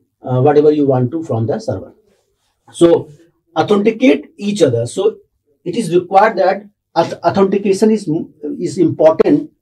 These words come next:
in S S L handshake protocol. So first you will authenticate कि both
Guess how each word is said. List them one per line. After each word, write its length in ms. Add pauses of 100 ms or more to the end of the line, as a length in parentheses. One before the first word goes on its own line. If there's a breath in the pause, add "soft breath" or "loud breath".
(280)
in 320
S 220
S 0
L 100
handshake 420
protocol. 540 (200)
So 160
first 540
you 120
will 240
authenticate 720 (640)
कि 480
both 400